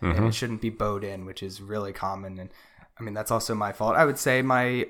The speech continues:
Speaker 1: personal weakness as a rider is my core strength. So this is a good opportunity to see, oh, this is how a good core will positively affect me. And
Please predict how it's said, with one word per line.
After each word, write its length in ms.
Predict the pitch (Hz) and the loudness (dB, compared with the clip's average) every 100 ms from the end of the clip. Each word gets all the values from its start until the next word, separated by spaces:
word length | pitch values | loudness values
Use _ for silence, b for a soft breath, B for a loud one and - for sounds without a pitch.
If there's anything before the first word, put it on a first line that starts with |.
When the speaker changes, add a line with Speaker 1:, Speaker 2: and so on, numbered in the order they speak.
| - | -2
Speaker 1:
personal 320 | 135 120 123 | -2 0 0
weakness 460 | 117 117 120 110 - | -2 -2 -4 -4 -6
as 240 | 107 110 | -6 -4
a 40 | 107 | -2
rider 280 | 104 113 | 0 0
is 240 | - 107 117 | -2 -4 -6
my 120 | 113 | -8
core 200 | - 110 | -6 -8
strength. 380 | - 107 135 - | -8 -12 -12 -12
So 340 | - 104 101 B B _ _ _ 117 107 110 | -8 -6 -6 B B _ _ _ -14 -14 -4
this 220 | 139 139 | -2 0
is 160 | 127 | -2
a 40 | 120 | -2
good 160 | 120 | 0
opportunity 540 | 113 110 113 110 107 104 | 0 0 -2 -6 -6 -8
to 120 | 110 | -6
see, 400 | - - 104 101 | -6 -6 -6 -6
oh, 160 | 107 107 | -4 -4
this 220 | - - | -6 -8
is 300 | 110 - - - _ _ - | -6 -8 -10 -16 _ _ -12
how 420 | - 113 110 107 | -2 2 2 2
a 100 | 110 | -2
good 240 | 104 107 | -4 -4
core 400 | - 104 98 95 | -4 -4 -4 -4
will 140 | 95 98 | -8 -6
positively 580 | 107 92 98 92 95 92 | -4 -4 -4 -8 -8 -8
affect 340 | - 90 - | -8 -12 -12
me. 180 | 90 - | -16 -16
And 80 | - | -20